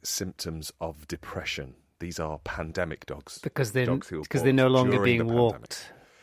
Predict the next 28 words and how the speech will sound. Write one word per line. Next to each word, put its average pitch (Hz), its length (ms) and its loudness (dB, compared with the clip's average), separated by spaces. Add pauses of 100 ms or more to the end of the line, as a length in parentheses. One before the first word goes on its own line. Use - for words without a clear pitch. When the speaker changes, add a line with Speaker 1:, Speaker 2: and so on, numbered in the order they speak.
(320)
Speaker 1:
Well, 113 140 4
they're 107 160 6
no 113 240 6
longer 113 320 2
being 92 420 -4
doted 92 400 0
upon 67 320 -8
because 76 280 -14
people 71 340 -12
have 76 140 -14
gone 67 200 -10
back 69 220 -14
to - 120 -12
work. 82 460 -8
So - 240 -4
Bob 107 300 -4
was 117 160 -6
reading 92 500 -6
the 78 220 -8
ten 101 340 -4
signs 87 540 -8
your 82 160 -4
dog 76 420 -6
might 73 200 -10 (100)
have 90 180 -4
depression. - 520 -8
Speaker 2:
<laughs> - 60 -20 (1040)
Speaker 1:
Um, 101 260 4